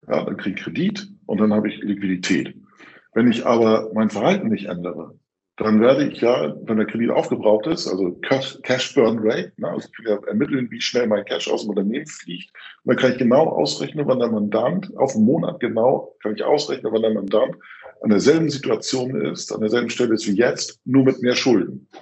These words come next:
Das heißt also, wenn ich, äh, wenn ich zu wenig Liquidität habe, zu wenig Aufträge bekomme, dann muss ich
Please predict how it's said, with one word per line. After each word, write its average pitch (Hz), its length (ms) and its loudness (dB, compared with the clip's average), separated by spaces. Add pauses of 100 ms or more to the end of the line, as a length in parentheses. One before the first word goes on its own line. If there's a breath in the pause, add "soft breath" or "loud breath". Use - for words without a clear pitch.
(960 loud breath)
Das - 160 -2
heißt 165 280 4
also, 127 260 2
wenn 120 160 -2
ich, - 320 -8
äh, - 20 -6 (560)
wenn 113 180 -2
ich - 120 -10
zu 131 140 0
wenig 127 240 -2
Liquidität 123 540 0
habe, 123 180 2
zu 110 140 -2
wenig 104 200 0
Aufträge 113 420 0
bekomme, 107 340 0
dann 113 140 2
muss 123 160 -4
ich - 220 -16